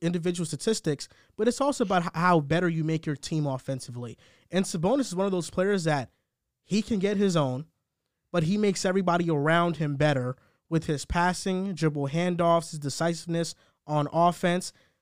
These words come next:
And now they have an identity and style. Mike Brown has came and instilled that in them. And this team, it, they're just gonna keep building from this. You know, of course, there's a question mark about what's the ceiling of this team. I think th-, first year together,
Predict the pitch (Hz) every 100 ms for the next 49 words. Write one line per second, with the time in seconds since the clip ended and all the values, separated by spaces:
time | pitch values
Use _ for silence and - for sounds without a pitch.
0 | _ 165 156 175 196 196 175 180 175 156
1 | 147 131 156 180 175 151 131 - 160 165
2 | 180 190 165 156 147 156 156 143 - -
3 | 170 175 175 185 _ _ - 160 147 127
4 | - - 170 196 180 175 165 175 190 196
5 | 202 226 - _ _ _ _ 175 160 190
6 | 233 - - 214 196 139 117 _ _ _
7 | 165 170 - 160 165 202 214 208 180 196
8 | 151 139 180 170 143 - 170 160 120 123
9 | - - _ - 160 170 165 - 226 214
10 | 165 - 190 180 175 160 160 151 143 151
11 | 160 147 - 165 160 151 139 - 147 143
12 | 135 _ _ _ 147 160 165 170 156 -
13 | _ _ _ _ _ 208 - 247 269 -
14 | 220 208 190 190 185 185